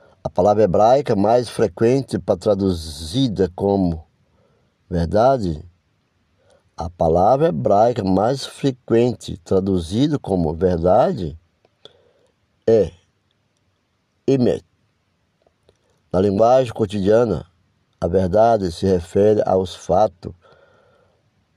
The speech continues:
Quando diz, "Vou lhe contar a verdade",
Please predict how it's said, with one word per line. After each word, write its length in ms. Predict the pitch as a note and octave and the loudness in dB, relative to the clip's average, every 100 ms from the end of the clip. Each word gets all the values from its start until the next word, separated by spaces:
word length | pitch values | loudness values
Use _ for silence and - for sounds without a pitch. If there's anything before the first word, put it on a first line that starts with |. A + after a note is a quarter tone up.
| _ _ _ _ _ _ _ _ _ _ _ _ _ _ _ _ _ _ | _ _ _ _ _ _ _ _ _ _ _ _ _ _ _ _ _ _
Quando 320 | - G#2 G#2+ F#2+ | -2 0 0 0
diz, 220 | F#2+ E2 | -2 -2
"Vou 340 | E2 A2+ D3 | 0 0 2
lhe 100 | C3+ | -2
contar 480 | - G#2 F2+ G2+ G#2 | -2 -4 0 0 2
a 140 | F#2 | 0
verdade", 680 | F#2 F#2+ D#2+ F#2 G#2 E2 - | 0 -2 0 0 0 -4 -20